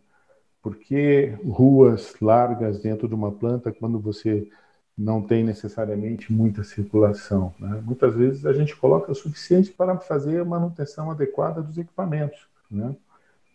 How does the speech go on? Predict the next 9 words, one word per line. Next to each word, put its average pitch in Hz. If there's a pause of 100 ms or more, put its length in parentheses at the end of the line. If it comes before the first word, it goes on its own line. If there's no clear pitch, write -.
(120)
Tudo 190
gera 131 (360)
custo 127
de 113
capital 113
dentro 110
de 110
um 107
projeto. 98